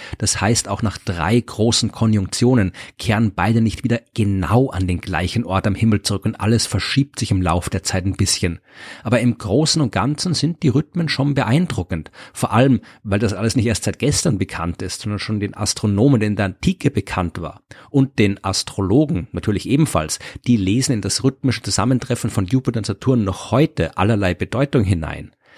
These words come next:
Neben den Perioden von zwanzig und sechzig Jahren kann man nämlich noch eine mit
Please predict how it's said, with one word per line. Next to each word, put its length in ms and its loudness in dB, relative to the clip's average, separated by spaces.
Neben 320 4
den 140 -2
Perioden 520 2
von 300 -4
zwanzig 500 -2
und 100 -2
sechzig 460 -2
Jahren 280 2
kann 160 0
man 100 2
nämlich 220 0
noch 160 -6
eine 220 0
mit 160 -4